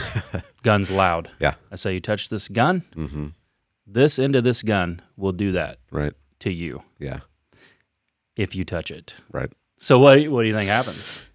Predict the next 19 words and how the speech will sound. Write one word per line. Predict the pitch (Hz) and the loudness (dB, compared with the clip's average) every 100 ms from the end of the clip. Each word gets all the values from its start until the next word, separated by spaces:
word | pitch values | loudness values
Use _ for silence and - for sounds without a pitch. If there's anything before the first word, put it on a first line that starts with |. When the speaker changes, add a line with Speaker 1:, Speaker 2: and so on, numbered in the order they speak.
| _ | _
Speaker 1:
Yeah. | 214 95 76 - | 4 4 4 4
Speaker 2:
Curiosity's | 156 139 123 127 - 127 113 | 8 10 8 6 2 -2 0
gone. | 120 156 202 | 2 2 4
Speaker 1:
Right. | 120 117 113 110 - - | 8 10 10 10 8 8
<laughs> | - | 4
Speaker 2:
And | 117 110 | 4 4
they | 107 | 2
say, | - 107 113 | 6 6 6
"I'm | 110 113 | 4 4
not | 123 139 | 2 2
gonna | 151 | 0
Speaker 1:
Not | 120 | 4
Speaker 2:
touch | 101 | 4
Speaker 1:
gonna | 95 | 6
Speaker 2:
that." | 98 | 6
Speaker 1:
do | 135 | 6
that. | 90 78 - | 6 4 2
Yeah. | 113 95 - - - - - | 2 2 -2 -14 -14 -6 6
It's, | 139 - - | 6 6 -6